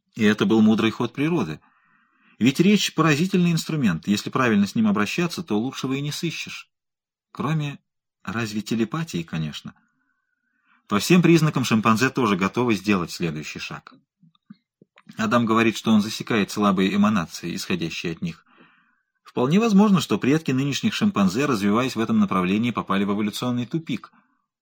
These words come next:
Они застряли там, так же, как человек застрял со своей речью, и ни тот, ни другой вид не может свернуть с заданного курса. А на этих направлениях могут быть всегда два исхода, либо дальнейшее развитие, либо застой.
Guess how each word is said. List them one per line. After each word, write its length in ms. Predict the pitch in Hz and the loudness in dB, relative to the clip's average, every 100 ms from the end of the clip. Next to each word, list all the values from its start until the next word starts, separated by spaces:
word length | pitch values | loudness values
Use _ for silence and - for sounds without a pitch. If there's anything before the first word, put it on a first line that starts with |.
| _ _ | _ _
Они 300 | 104 113 143 | 2 2 2
застряли 540 | 135 170 - 226 220 120 | 2 0 0 0 0 0
там, 300 | - 80 - _ - _ _ _ _ | -6 -10 -12 _ -20 _ _ _ _
так 220 | 226 233 | -4 -2
же, 100 | 190 | 0
как 160 | 196 190 | 0 0
человек 400 | 202 196 214 160 | 0 0 0 -2
застрял 340 | 131 - 160 | -4 -2 -2
со 120 | - | -2
своей 260 | 156 151 147 | -6 -2 0
речью, 400 | 131 - - 85 _ _ _ _ | -2 -4 -8 -12 _ _ _ _
и 120 | 139 | 0
ни 120 | 147 | 2
тот, 240 | 160 165 151 | 2 2 0
ни 120 | 135 | -2
другой 360 | 131 139 156 135 | 0 2 2 2
вид 220 | 143 143 | 0 -2
не 100 | 135 | -2
может 300 | 151 156 - | -2 -2 -4
свернуть 760 | 117 120 113 143 185 - - _ _ 113 | -2 0 2 0 -2 -4 -18 _ _ -10
с 60 | |
заданного 560 | 87 92 120 131 120 104 | -4 -2 0 0 -2 -4
курса. 440 | - 92 - - _ _ _ _ _ _ _ _ _ _ _ | -6 -6 -8 -12 _ _ _ _ _ _ _ _ _ _ _
А 140 | - 92 | -6 0
на 120 | 117 | 0
этих 200 | 160 160 | 0 -4
направлениях 640 | 143 131 120 147 135 - | -2 -2 0 -2 -2 -2
могут 260 | 135 135 117 | -2 -2 -4
быть 160 | 127 | -6
всегда 340 | - 120 117 131 | -4 -4 -4 -4
два 240 | 131 151 | -2 -4
исхода, 380 | 127 - 113 90 | -6 -4 -2 0
либо 200 | 127 131 | 0 0
дальнейшее 460 | 131 135 127 - | 0 -2 -4 -2
развитие, 480 | 120 113 131 190 110 | 0 0 -2 -2 -2
либо 180 | 104 139 | -2 -2
застой. 460 | 90 - 90 82 | -6 -8 -8 -10